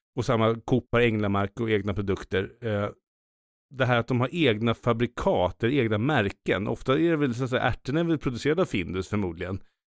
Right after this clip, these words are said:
men de har icas påse eller Coops påse. Men vad är det som,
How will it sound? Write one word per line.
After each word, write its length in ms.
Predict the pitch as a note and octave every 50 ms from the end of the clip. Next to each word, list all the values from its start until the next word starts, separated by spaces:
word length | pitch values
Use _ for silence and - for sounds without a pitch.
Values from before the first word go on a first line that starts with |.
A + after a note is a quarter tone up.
| _
men 120 | - A#2 A2+
de 140 | A#2 A2
har 100 | A2+ A2 G#2+
icas 360 | A#2+ A2+ G2+ - G#2+ F#2+ -
påse 360 | - C3+ A#2 G2 F#2 - -
eller 120 | G2+ F#2+ F#2+
Coops 280 | - A#2 - - -
påse. 480 | - - B2 G#2 F#2+ - - - - - - _ _ _ _ _ _ _ _ _ _ _
Men 160 | B2+ C3+ C3+
vad 220 | B2 C#3+ C#3+ C#3+ C#3
är 80 | C#3
det 80 | C3 C3
som, 220 | A2+ C#3 C3 -